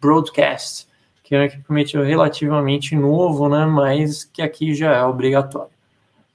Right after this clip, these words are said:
Eu vou destacar alguns aeroportos, eu vou começar falando do aeroporto de Abu Dhabi, o aeroporto da capital do país.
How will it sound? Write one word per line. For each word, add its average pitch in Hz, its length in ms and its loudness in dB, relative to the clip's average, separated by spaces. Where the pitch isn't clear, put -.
Eu 160 120 -2
vou 214 80 2
destacar 202 360 2
alguns 175 300 2
aeroportos, 147 580 2
eu 151 80 4
vou 156 140 2
começar 151 420 -2
falando 139 420 -2
do 131 300 -2
aeroporto 135 480 -2
de 127 100 0
Abu 127 220 0
Dhabi, 147 400 2
o 120 320 -6
aeroporto 135 400 -4
da - 100 -2
capital - 480 -4
do 139 80 -6
país. 175 520 0